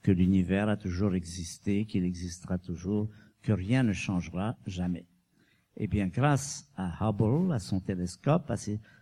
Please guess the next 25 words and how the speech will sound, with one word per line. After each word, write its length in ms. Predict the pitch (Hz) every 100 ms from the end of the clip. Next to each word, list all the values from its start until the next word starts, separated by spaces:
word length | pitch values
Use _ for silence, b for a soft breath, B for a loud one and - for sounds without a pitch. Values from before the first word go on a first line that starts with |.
| b
travaux, 680 | - 123 120 104 127 180 185
à 80 | 120
la 140 | 107
découverte 540 | 95 135 - 113 113 98
de 100 | 104
l'expansion 840 | 127 160 - - 127 117 - 127
de 100 | 110
l'univers, 600 | 95 98 98 113 151 185 175 B B B B _
on 220 | 156 160 160
a 120 | 135
compris 540 | 139 113 104 - 156
que 160 | 160 131
ça, 480 | - - 151 185 -
ce 200 | - -
n'était 300 | 120 113 160
pas 200 | 165 156
vrai. 300 | 147 110 113 -
Aristote 540 | 117 110 107 - 117
se 160 | - 98
trompait. 640 | 90 - 95 - 135 165 175 b b b b _
L'us-, 400 | 127 113 - - -
l'univers 1040 | 127 127 123 131 117 107 117 127 156 160 -
est 320 | 151 160 160
en 200 | 147 175 -
changement, 760 | - - 120 117 85 90 90